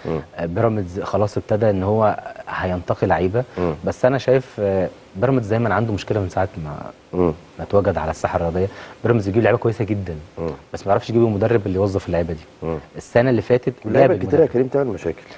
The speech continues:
Speaker 2: اكيد
Speaker 1: نجوم.
Speaker 2: نجوم،
Speaker 1: بس
Speaker 2: اه،
Speaker 1: كلهم
Speaker 2: نجوم،
Speaker 1: نجوم.
Speaker 2: اه،
Speaker 1: يعني،
Speaker 2: كلهم. هتقعد مين؟
Speaker 1: آه.
Speaker 2: هتعمل خطه تلعب مين جنب مين
Speaker 1: آه.
Speaker 2: وفين؟ فانا بقول لك هو بيراميدز اللي، اللي ساعده في، في الموسم اللي فات
Speaker 1: مم.
Speaker 2: واللي هيساعده تقريبا برضه الموسم ده، هو عارف يجيب المدرب اللي هيوظف اللعيبه دي.
Speaker 1: مم.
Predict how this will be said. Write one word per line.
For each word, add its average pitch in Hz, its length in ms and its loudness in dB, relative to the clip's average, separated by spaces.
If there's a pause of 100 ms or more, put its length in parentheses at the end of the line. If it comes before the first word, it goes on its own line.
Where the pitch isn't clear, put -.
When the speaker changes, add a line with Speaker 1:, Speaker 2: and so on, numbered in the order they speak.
(220)
Speaker 2:
اكيد 175 380 4
Speaker 1:
نجوم. 101 260 4
Speaker 2:
نجوم، 214 200 2
Speaker 1:
بس 127 120 -2
Speaker 2:
اه، 151 80 6
Speaker 1:
كلهم 185 220 6
Speaker 2:
نجوم، 120 240 4
Speaker 1:
نجوم. - 180 -8
Speaker 2:
اه، 170 200 4
Speaker 1:
يعني، - 120 -4
Speaker 2:
كلهم. 156 420 4
هتقعد 139 420 2
مين؟ 110 240 -4 (120)
Speaker 1:
آه. 101 160 -6 (200)
Speaker 2:
هتعمل 139 380 0
خطه 139 320 2
تلعب 123 340 0
مين 131 140 0
جنب 107 220 0
مين 120 200 0
Speaker 1:
آه. 117 40 0
Speaker 2:
وفين؟ 123 260 0 (500)
فانا 107 320 2
بقول 123 120 4
لك 143 160 0
هو 110 140 4
بيراميدز 127 400 0
اللي، 107 220 2
اللي 101 140 -2
ساعده 135 280 0
في، 107 80 -10
في 110 120 -4
الموسم 95 640 0
اللي 101 120 2
فات 151 220 0 (140)
Speaker 1:
مم. 117 80 -2
Speaker 2:
واللي 120 140 6
هيساعده 139 280 0
تقريبا 113 280 0
برضه 113 240 0
الموسم 110 280 -2
ده، 123 80 -2 (340)
هو 110 100 6
عارف 139 400 2
يجيب 110 260 -4
المدرب 120 480 0 (280)
اللي 95 120 -2
هيوظف 104 400 2
اللعيبه 85 300 -2
دي. 87 180 -10
Speaker 1:
مم. 82 160 -6